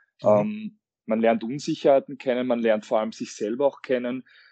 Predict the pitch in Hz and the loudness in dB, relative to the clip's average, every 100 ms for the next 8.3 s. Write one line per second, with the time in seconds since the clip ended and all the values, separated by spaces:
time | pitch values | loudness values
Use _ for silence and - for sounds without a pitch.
0 | - 120 117 117 117 - 127 120 123 113 | -4 -2 2 2 0 -2 0 2 0 -6
1 | 131 135 131 107 123 113 127 120 - 123 | -10 -8 -6 -2 -2 0 -2 -2 -2 4
2 | 120 120 120 110 107 - 123 120 107 107 | 4 4 2 0 -2 -4 -4 -2 0 -2
3 | - 123 123 113 - 120 123 120 - _ | -2 -4 -4 -6 -2 -2 0 -4 -12 _
4 | _ _ _ _ _ _ _ - 117 117 | _ _ _ _ _ _ _ 2 6 6
5 | 117 - 139 139 - 120 - - 113 123 | 4 -2 -2 -2 -6 -10 -10 -6 -4 -4
6 | - 113 - 120 - 92 90 151 - - | -6 -8 -8 -14 -10 -8 -8 -8 -14 -20
7 | _ _ _ _ - 135 113 151 107 107 | _ _ _ _ -10 -10 -8 -8 -8 -10
8 | 104 110 113 | -10 -12 -14